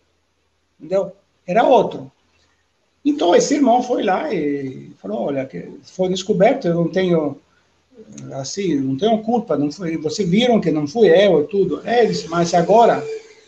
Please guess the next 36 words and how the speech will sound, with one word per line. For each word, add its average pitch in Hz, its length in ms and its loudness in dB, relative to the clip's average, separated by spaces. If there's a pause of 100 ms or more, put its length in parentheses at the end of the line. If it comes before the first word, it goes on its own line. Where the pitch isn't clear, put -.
(160)
nós 202 200 2
não 185 160 2
podemos 220 400 4
falar 165 240 6
para 156 120 -2
a - 20 -2
Irmandade 151 540 -4
isso, 156 460 -10 (440)
porque 170 240 -4
vão 220 300 2
perder 226 720 2
o 180 140 -6
crédito 220 480 4
nosso, 170 520 0 (300)
porque 175 160 -6
não 180 140 2
vão 233 180 4
mais 214 240 0
acreditar 185 540 0
em 170 60 0
nós 190 280 0
aqui 170 200 -8
no 156 120 -6
púlpito." 135 480 -12 (960)
Então, 156 320 -8 (640)
meu 170 160 -4
pai 175 220 0
achou 185 320 -4
que 180 100 -6
isso 165 240 -6 (100)
foi 147 200 -2
muito 208 320 -4
grave, 147 460 2
né? 139 240 -6 (200)
Quer 147 80 -10
dizer, 147 360 -4